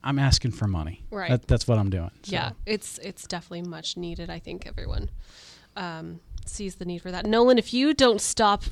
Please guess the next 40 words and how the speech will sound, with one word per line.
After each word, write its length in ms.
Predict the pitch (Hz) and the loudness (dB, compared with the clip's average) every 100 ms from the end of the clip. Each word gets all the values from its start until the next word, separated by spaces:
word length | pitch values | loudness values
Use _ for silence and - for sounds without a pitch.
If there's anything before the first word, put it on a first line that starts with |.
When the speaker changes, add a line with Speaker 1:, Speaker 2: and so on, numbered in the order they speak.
| - - - 151 | -8 -14 -10 -10
Speaker 1:
<laughs> 460 | - - - - | -8 -12 -12 -8
Speaker 2:
zooming 480 | 202 196 247 277 262 | -2 4 8 8 10
in 100 | 240 | 10
on 160 | 226 185 | 10 6
me, 220 | 180 180 - - _ _ _ _ _ _ | 4 0 -6 -20 _ _ _ _ _ _
we're 120 | - 214 | -2 2
gonna 160 | 247 | 4
talk 320 | - 220 220 | 4 4 4
about 260 | 202 196 185 | 4 2 2
it. 180 | 170 - _ _ _ _ _ _ _ - - | 0 -4 _ _ _ _ _ _ _ 4 6
I'm 1300 | - - - - - - - - - - - 196 | 6 2 -4 -4 -6 -8 -12 -12 -12 -12 -6 -4
gonna 140 | 185 185 | -2 -4
st-, 160 | - | -8
I've 140 | - 233 | -12 -14
got, 160 | 233 | -14
like, 120 | 247 226 | -14 -12
a 40 | |
hairpin 460 | 196 233 240 254 247 | -8 -8 -10 -10 -8
coming 320 | 247 247 233 | -6 -4 -4
out. 260 | 226 220 220 | -6 -8 -10
I'm 140 | 226 226 | -12 -14
a 60 | 220 | -14
mess 300 | 208 196 - | -14 -14 -16
today. 260 | 208 202 | -16 -14
I'm 80 | 214 | -14
just 160 | 285 - | -14 -12
gonna 140 | 208 | -10
stop 500 | 196 - 214 196 185 | -10 -10 -8 -10 -10
until, 220 | 196 190 - | -12 -10 -2
oh, 240 | 247 262 | 0 0
there 160 | 233 226 | -2 -4
we 120 | 202 | -6
go. 320 | - 185 - - | -10 -12 -14 -6
Speaker 1:
Back 240 | 123 104 104 | -2 -2 -2
on 60 | |
the 60 | 104 | -2
wide 220 | 104 104 | -2 -2
shot. 320 | - 101 107 - - | -2 -2 -4 -4 -8
A 40 | 131 | -4
little 220 | 117 | -2